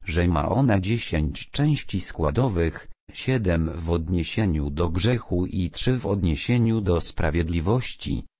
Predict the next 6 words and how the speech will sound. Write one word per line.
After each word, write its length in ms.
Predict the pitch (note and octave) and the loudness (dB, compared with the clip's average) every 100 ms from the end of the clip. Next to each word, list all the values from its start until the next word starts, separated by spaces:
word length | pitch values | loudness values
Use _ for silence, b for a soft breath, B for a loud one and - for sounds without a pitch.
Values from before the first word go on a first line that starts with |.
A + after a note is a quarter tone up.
| _ | _
i, 380 | C3+ A2+ D2 C2 - - | 2 2 2 -4 -12 -18
co 200 | - F2 | -2 0
ważne, 600 | E2 B2+ A#2 E2+ D2 C#2 - - | 2 0 0 0 0 -2 -8 -4
aby 360 | A2 A#2 F#2 | -2 2 2
być 320 | D#2+ E2+ D2+ - | 2 0 0 -4
szczera, 600 | - G#2 D#2 C2 B1+ | -4 0 0 0 -4